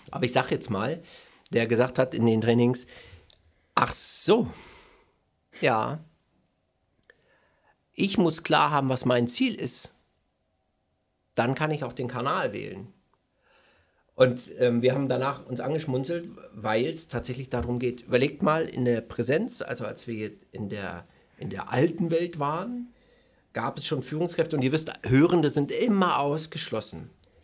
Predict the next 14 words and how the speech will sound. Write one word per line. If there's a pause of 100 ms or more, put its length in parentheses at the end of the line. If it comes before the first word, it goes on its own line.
die
für
sich
den
Sinn
und
den
Zweck
und
ihr
Ziel
ihres
Tuns
nicht